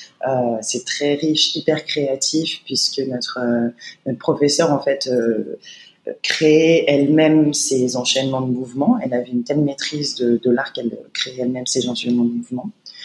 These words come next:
Donc, en fait, elle, euh, elle nous a designé pratiquement des enchaînements de mouvements qui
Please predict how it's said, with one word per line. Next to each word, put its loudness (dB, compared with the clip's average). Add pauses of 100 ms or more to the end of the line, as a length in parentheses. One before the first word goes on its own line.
(160)
Donc, -2
en 0
fait, 0
elle, 2
euh, 4
elle 0
nous -2
a 0 (840)
designé 2
pratiquement -2
des 0
enchaînements -2
de -2
mouvements -4
qui -6